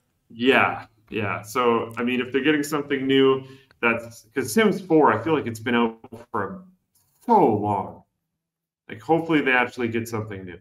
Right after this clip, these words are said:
I don't know. That's all I'll say. But, yeah.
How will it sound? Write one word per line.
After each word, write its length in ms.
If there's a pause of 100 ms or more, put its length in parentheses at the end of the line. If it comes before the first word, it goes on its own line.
(100)
I 120
don't 120
know. 60 (160)
That's 200
all 120
I'll 160
say. 160 (340)
But, 220 (360)
yeah. 60